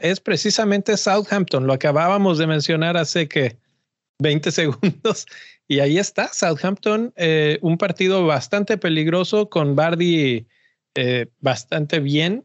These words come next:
jugando bien, anotando, encontrándose bien con Harvey Barnes, sobre todo, aunque por ahí Maddison podría también ser una diferencia. Entonces,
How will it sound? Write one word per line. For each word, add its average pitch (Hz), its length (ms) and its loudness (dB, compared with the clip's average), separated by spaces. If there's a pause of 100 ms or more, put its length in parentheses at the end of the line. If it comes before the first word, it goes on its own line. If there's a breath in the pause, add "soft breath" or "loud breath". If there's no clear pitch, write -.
(100)
jugando 147 580 0
bien, 160 500 0
anotando, 165 840 0
encontrándose 135 1040 0 (1000 loud breath)
bien 156 400 0
con 156 320 0
Harvey 160 280 0
Barnes, 147 360 -2
sobre 135 280 -2
todo, 156 480 -2 (340)
aunque 135 240 -2
por 143 140 0
ahí 147 120 2
Maddison 165 440 0
podría 135 360 -2
también 139 320 -2
ser 135 260 -2
una 135 260 0
diferencia. 135 600 -2 (440 soft breath)
Entonces, 160 540 0